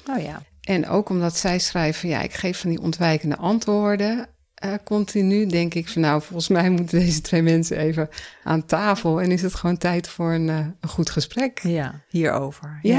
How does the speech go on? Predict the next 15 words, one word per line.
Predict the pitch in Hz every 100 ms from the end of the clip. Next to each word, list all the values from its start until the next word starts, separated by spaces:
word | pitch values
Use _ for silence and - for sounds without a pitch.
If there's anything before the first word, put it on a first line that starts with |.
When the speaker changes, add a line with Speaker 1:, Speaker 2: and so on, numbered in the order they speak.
| 247
Speaker 1:
Ja. |
Speaker 2:
hierover. | 170 190 180 160 156 -
Ja, | 156 143
Speaker 1:
Ja. | 170
Speaker 2:
ja. | 156 139 135 - _ -
Speaker 1:
Nou, | - 143
Speaker 2:
Ja. | -
Speaker 1:
sowieso. | - 147 135 147 135 139
Speaker 2:
Sowieso. | 139 - 190 170
Speaker 1:
Überhaupt, | 160 156 156 -
maar | 196 185
Speaker 2:
Altijd. | 180 170 175
Speaker 1:
ook | 170
hierover. | 165 156 139 147 151 151 - -
Speaker 2:
Ehm, | - 214 202 196